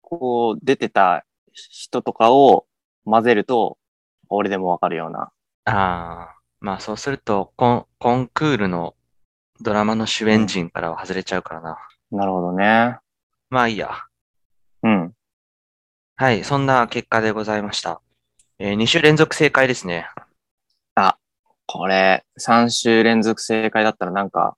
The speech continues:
Speaker 1: もらえるんですか？
Speaker 2: <laughs> あげてもいいけど、でもだんだんさ、
Speaker 1: うん。
Speaker 2: 問題のこれぐらいの傾向だったら、これぐらいの難易度っていうのが分かってきたわ。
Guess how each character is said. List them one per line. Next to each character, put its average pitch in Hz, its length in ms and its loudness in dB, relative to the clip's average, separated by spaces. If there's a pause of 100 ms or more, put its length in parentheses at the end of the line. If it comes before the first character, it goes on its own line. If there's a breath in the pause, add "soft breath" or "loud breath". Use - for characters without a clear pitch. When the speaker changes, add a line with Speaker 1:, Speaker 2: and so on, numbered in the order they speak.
(120)
Speaker 1:
も 104 100 -2
ら 101 120 6
え 101 40 6
る 101 80 4
ん 95 40 0
で 82 60 -4
す - 80 -10
か？ - 140 -6
Speaker 2:
<laughs> - 1500 -2
あ - 140 -8
げ 151 160 0
て 165 180 0
も 139 200 0
い 147 200 -2
い 131 40 -4
け 123 220 0
ど、 143 300 0
で 170 80 2
も 135 100 6
だ 165 140 6
ん 196 120 2
だ 196 140 6
ん 190 40 0
さ、 165 220 4
Speaker 1:
う - 20 4
ん。 117 40 0
Speaker 2:
問 175 240 2
題 170 200 4
の 165 300 0
こ 160 120 -2
れ 175 100 4
ぐ 190 100 4
ら 185 120 4
い 180 60 0
の 170 140 -2
傾 - 280 -6
向 165 200 -2
だ 160 80 0
っ - 80 -8
た - 120 -4
ら、 95 140 -4
こ 110 100 -6
れ 120 100 0
ぐ 135 80 -4
ら 139 80 0
い 135 40 -2
の 131 60 -6
難 123 220 0
易 139 80 -4
度 107 80 -4
っ - 60 -16
て - 100 -16
い 92 40 -10
う 90 60 -12
の 87 60 -16
が 87 80 -10
分 95 80 -8
か 120 60 -2
っ 117 60 -6
て - 100 -18
き - 60 -20
た 78 100 -8
わ。 - 160 -10